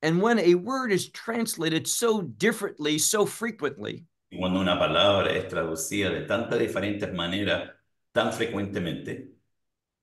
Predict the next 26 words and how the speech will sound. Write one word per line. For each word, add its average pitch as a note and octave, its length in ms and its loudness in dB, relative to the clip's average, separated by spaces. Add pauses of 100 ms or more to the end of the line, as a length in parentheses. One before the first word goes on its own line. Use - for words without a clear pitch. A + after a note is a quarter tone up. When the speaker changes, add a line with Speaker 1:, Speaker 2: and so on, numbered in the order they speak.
(360)
Speaker 1:
it's B2+ 240 -4
usually F#3 460 0
a D3 60 2
sign G3 460 -2
that D3 180 -2
the D3+ 80 -10
people F#3 600 -4
didn't F#3+ 340 2
understand G3 640 -2
it. F#2+ 100 -12 (480)
Speaker 2:
Generalmente F#2 480 0
significa F2+ 640 -4
porque F#2 220 -4
la C#2+ 140 0
gente F2 580 -4
no E2+ 140 -4
lo F#2 120 0
entendió. D#2 600 -8 (1200)
Speaker 1:
You G#3+ 120 0
know C4+ 120 2
how A3 220 4
it's F#3 200 2
used G#3 440 -4 (120)
outside F#3 580 2
the E3 60 -2
Bible? F3+ 480 -2